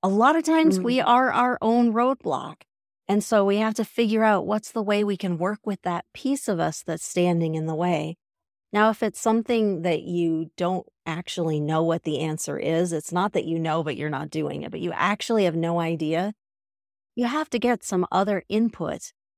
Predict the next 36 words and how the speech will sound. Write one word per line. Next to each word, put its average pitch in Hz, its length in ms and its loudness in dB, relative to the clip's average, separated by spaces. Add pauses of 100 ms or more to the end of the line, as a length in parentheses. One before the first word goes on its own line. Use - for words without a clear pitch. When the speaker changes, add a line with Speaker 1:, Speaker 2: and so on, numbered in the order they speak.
Speaker 1:
into 220 280 2
the 196 140 2
system, 175 680 -4
or 185 100 0
you're 208 160 4
never 262 280 4
gonna 233 200 0
get 208 140 2
a 202 80 0
different 196 300 -2
output. 214 460 -4
So 175 160 -6
that 170 220 -2
means 165 300 -6 (320)
hiring 175 440 2
a 170 80 -4
consultant 170 800 -4
or 151 320 -4 (200)
hiring 202 420 4
a 214 80 0
coach, 208 600 2
or 165 460 0
it 165 200 -2
means 170 420 -2
reading 214 420 2
a 240 60 2
book 214 520 2
or 170 360 0
talking 240 480 -2
to 202 80 -2
somebody 156 500 -4
who's 175 240 -2
done 196 220 0
it 175 140 -2
before 180 420 -2
you 165 360 -2